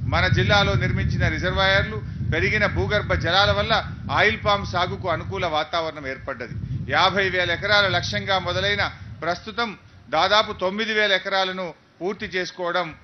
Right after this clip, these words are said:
సంతోషించదగిన విషయం. ఆయిల్ పామ్ సాగును ప్రోత్సహించడానికి నంగునూరు మండలం నర్మెటలో మూడు వందల కోట్ల రూపాయలతో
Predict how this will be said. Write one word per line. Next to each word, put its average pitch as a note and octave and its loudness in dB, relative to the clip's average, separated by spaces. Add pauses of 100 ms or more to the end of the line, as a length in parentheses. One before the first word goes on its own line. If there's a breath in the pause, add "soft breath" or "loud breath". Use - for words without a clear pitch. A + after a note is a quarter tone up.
(160)
సంతోషించదగిన D#3 -8
విషయం. B2+ -10 (420 loud breath)
ఆయిల్ F#3+ 4
పామ్ F#3 0
సాగును F#3+ -2
ప్రోత్సహించడానికి F#3+ -4 (300 loud breath)
నంగునూరు G#3+ 0
మండలం F#3+ -2
నర్మెటలో G3 -2 (200)
మూడు G3+ -2
వందల F#3+ 2
కోట్ల G#3 -4
రూపాయలతో F#3 -2